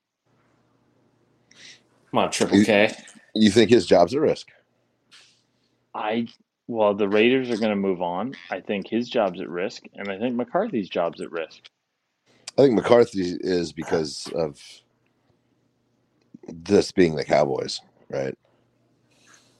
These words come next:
Speaker 3: I, I think McCarthy's job is most at risk because there's, <laughs> I think Kellen Moore calling,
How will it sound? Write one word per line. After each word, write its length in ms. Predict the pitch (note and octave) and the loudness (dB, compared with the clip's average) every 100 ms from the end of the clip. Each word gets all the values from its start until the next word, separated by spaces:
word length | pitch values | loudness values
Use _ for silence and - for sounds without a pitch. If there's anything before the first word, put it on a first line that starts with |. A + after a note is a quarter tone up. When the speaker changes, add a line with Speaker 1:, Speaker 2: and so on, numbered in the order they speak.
| _ _ _ _ _ _ _ | _ _ _ _ _ _ _
Speaker 3:
I, 180 | A#2 B2 | 0 2
I 160 | - A#2 | 0 0
think 200 | E3 D3 | -2 -4
McCarthy's 640 | B2 - B2 B2 B2 G#2+ | -6 -4 0 0 0 -4
job 340 | - G#2+ G2+ F#2+ | 0 0 0 -4
is 140 | F#2+ | -10
most 420 | G2+ G2 G2+ - | -6 -2 -2 -4
at 120 | F2+ - | -12 -8
risk 380 | F#2 F2+ - - | -6 -6 -10 -14
because 800 | - F#2+ - G2 F#2 F2+ F2 - _ _ - _ _ _ _ _ _ _ _ _ _ | -10 -10 -4 0 0 -2 -8 -16 _ _ -20 _ _ _ _ _ _ _ _ _ _
there's, 720 | G#2+ G2+ G2 F#2+ F2+ F2+ - - _ _ _ _ _ _ _ _ _ _ _ _ - | -12 -4 -2 -2 -4 -8 -14 -18 _ _ _ _ _ _ _ _ _ _ _ _ -10
<laughs> 340 | - - - | -8 -8 -6
I 80 | A2+ | -6
think 280 | D3+ E3+ - | -6 -10 -4
Kellen 340 | C3 B2 G#2+ | -2 0 -2
Moore 360 | F#2+ F#2+ A2 A#2 | -4 -2 -2 -4
calling, 440 | - G#2+ G#2+ | -2 0 0